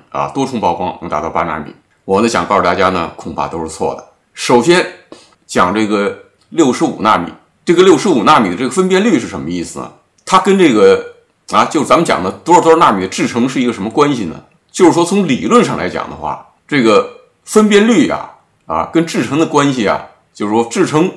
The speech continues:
啊，在理论上最好最好能够达到这个分辨率的零点二五，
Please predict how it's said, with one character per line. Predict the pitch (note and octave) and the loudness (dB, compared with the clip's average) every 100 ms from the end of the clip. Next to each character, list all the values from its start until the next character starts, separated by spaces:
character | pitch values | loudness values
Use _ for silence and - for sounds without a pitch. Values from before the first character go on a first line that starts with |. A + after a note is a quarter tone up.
| - | -4
啊， | - F2 | -2 2
在 | E3 | 2
理 | B2 F#2 | 0 -2
论 | E3 E3 | -2 0
上 | A2 - | -2 -4
最 | - D#4 G#3 | 0 2 2
好 | - - | 0 -8
最 | - D3 | -2 -2
好 | F#2+ C#2 - - _ _ | -2 -8 -12 -20 _ _
能 | B2+ | -2
够 | C#3+ | 2
达 | - - | 4 4
到 | B2 A2 | 4 2
这 | G#2 | 0
个 | F#2+ G2 - _ _ _ | 0 -2 -4 _ _ _
分 | - D#3+ | 0 2
辨 | D#3 D3 | 4 2
率 | B2+ | 2
的 | F2+ E2 - _ _ _ | 0 -4 -6 _ _ _
零 | B2+ D#3 | 0 2
点 | B2 | 4
二 | C3+ A#2 | 6 4
五， | - - | 2 -10